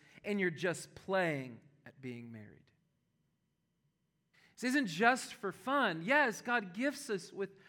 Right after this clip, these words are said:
joys and laughter, and, and it's his desire to gift you with children in your home and to bless you in these different ways. These are all blessings and gifts of God, of God.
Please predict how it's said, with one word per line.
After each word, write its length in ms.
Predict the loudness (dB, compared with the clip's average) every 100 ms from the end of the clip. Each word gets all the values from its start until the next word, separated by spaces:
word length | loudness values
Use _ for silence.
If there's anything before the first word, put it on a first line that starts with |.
| -20 -12
joys 800 | -6 -2 0 0 -2 -4 -12 -10
and 220 | -8 -8
laughter, 560 | -10 -12 -14 -16 -16 -14
and, 100 | -16 -16 -20 -20 -20 _ -6
and 180 | -4 -4 -10 -10
it's 200 | -8 -4
his 240 | -4 -4 -12 -18 -8
desire 520 | -4 0 4 4 4
to 140 | 2 -2 -4
gift 320 | 0 0 -2
you 160 | -6 -4
with 240 | -4 -4 -8 -20 _ _ -16
children 640 | -8 0 2 2 0 -2
in 260 | -2 -2 2
your 240 | 2 2
home 480 | 0 0 2 0 -2
and 200 | -4 -2
to 160 | -4 -6 -8
bless 540 | -6 2 4 4 2 -4
you 200 | -4 -2
in 240 | -2 -2 -2
these 340 | -2 -4 -6 -14 -14 -2
different 420 | -2 0 -4 -6 -12 -16
ways. 480 | -2 4 4 4 2
These 180 | -2 -2
are 100 | 0
all 200 | 2 2
blessings 680 | 2 4 4 2 -6 -8 -8
and 140 | -4
gifts 260 | -4 -4 -6
of 140 | -2
God, 280 | 0 2 0
of 220 | -4 -4
God. 360 | 0 2 2